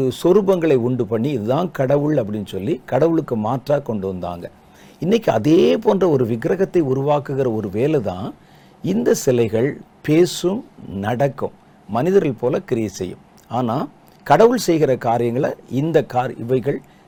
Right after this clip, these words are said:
செய்வதற்கு வலிவூட்டினால் அது கடவுளுடைய இடத்தை பிடித்து கொள்வதற்கு ஒரு பெரிய வாய்ப்பு இருக்கிறது. அது எவ்வளவு பெரிய ஆபத்து பாருங்களேன். அதனால தான் விஞ்ஞானத்தை குறித்து ரொம்ப கவனமாக இருக்கணும்னு நம்ம சொன்னது. நம்ம அடுத்த முறை சந்திக்கும் போது இந்த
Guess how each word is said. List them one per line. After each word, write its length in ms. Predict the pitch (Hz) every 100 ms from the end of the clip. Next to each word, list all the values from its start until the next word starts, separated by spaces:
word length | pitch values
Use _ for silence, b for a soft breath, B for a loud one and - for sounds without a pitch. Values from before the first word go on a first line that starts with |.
| _
செய்வதற்கு 680 | - 156 190 170 131 104 135 - -
வலிவூட்டினால் 760 | 120 165 165 131 104 95 117 104 - - b b
அது 140 | 113 117
கடவுளுடைய 580 | - 160 214 233 170 139
இடத்தை 300 | 120 170 -
பிடித்து 380 | 170 - 147 -
கொள்வதற்கு 640 | 135 131 117 104 104 - 190 - b b b b - - -
ஒரு 120 | 117 -
பெரிய 300 | 165 220 214
வாய்ப்பு 480 | 127 113 156 190 -
இருக்கிறது. 420 | 127 104 - 92 98 -
அது 160 | 107 101 92 90
எவ்வளவு 260 | 139 208
பெரிய 160 | 170 139
ஆபத்து 300 | 123 147 123
பாருங்களேன். 520 | 113 107 95 95 95 92 b b b
அதனால 240 | - 110 131
தான் 180 | 175 143
விஞ்ஞானத்தை 480 | 117 156 165 151 151
குறித்து 320 | 143 143 147
ரொம்ப 140 | 113 117 104
கவனமாக 480 | 104 110 151 151 147 139
இருக்கணும்னு 340 | 120 123 143
நம்ம 140 | 127 95
சொன்னது. 360 | - 95 87 - - B B B
நம்ம 140 | 117 110
அடுத்த 280 | 147 190 196
முறை 220 | 156 156
சந்திக்கும் 520 | 131 - 110 107 95 85
போது 220 | 82 107 202 - - b b -
இந்த 300 | 147 185 180